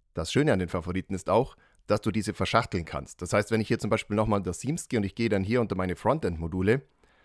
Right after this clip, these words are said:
dann kann ich wieder hier auf den Stern klicken, gehe dann in den Bereich Themes und füge es innerhalb der Themes ein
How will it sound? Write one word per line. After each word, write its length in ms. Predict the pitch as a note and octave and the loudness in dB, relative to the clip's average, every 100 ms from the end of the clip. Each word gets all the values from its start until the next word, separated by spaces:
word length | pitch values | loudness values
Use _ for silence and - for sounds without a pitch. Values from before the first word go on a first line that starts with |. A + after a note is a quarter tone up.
| _ | _
dann 140 | - F2 | -8 -4
kann 160 | F#2+ | -2
ich 120 | F2+ G#2+ | -2 0
wieder 160 | A#2 | 2
hier 360 | A#2 A2+ A2 A2+ _ | 4 6 4 2 _
auf 180 | - F#2 | -6 -6
den 160 | - E2+ | -4 -4
Stern 280 | - A2 - | 2 2 2
klicken, 400 | C#3 D#3 E3+ E3 _ _ _ _ _ - | 0 2 0 -2 _ _ _ _ _ 0
gehe 140 | A2+ | 4
dann 180 | A2+ A2 | 6 4
in 120 | G#2+ | 2
den 140 | G2+ | 2
Bereich 300 | F#2 F2+ F2+ | 2 2 0
Themes 280 | - B2 E3 | -4 -4 -2
und 120 | G2 | -2
füge 220 | - A2 G2 | 0 0 0
es 140 | - | 0
innerhalb 440 | - D3+ F#2 F2 | -2 -2 0 -2
der 120 | - F2 | -4 -6
Themes 320 | F#2+ G2 - | -2 -4 -2
ein 300 | G2 A2+ | 0 0